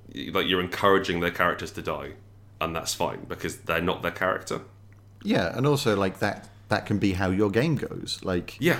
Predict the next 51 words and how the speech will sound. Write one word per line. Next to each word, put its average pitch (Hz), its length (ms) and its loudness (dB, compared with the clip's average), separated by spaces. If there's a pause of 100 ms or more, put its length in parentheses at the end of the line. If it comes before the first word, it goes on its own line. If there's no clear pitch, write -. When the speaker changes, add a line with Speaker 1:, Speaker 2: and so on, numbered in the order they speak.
(200)
Speaker 1:
that's, 101 120 0
Speaker 2:
as 117 120 6
long 151 160 10
Speaker 1:
that's 139 140 8
Speaker 2:
as, 139 40 0
Speaker 1:
fine. 139 140 2
Speaker 2:
as 143 100 4
long 170 160 6
as 143 100 2
death 131 320 6
is 120 140 -2
never 104 300 2
meaningless, 95 1040 2 (540)
Speaker 1:
Yeah. 92 220 0 (160)
Speaker 2:
Like, 95 240 4
as 101 80 0
long 120 100 6
as 101 80 6
it's 104 80 2
not, 101 180 4
"Oh, 101 240 8
yeah, 98 220 4
you, 95 220 2
you 98 240 2
rolled 95 200 4
a 92 60 0
six, 87 340 -2
you're 92 120 -2
dead. 85 320 0
Uh, 87 120 0
do 85 120 -2
you 95 60 4
wanna 90 120 2
just 82 160 -2
roll 87 140 4
up 82 80 -2
another 82 180 -2
character?" 82 500 -2 (300)
As 98 100 0
long 131 140 10
as 123 80 6
Speaker 1:
Yeah. - 60 2
Speaker 2:
that 113 160 2
moment 110 400 8
of 92 120 0
death 95 220 0
is 80 80 -8
a 85 40 -2
great 87 460 -2
scene, 104 640 -2 (460)
Speaker 1:
Yeah. 302 240 -4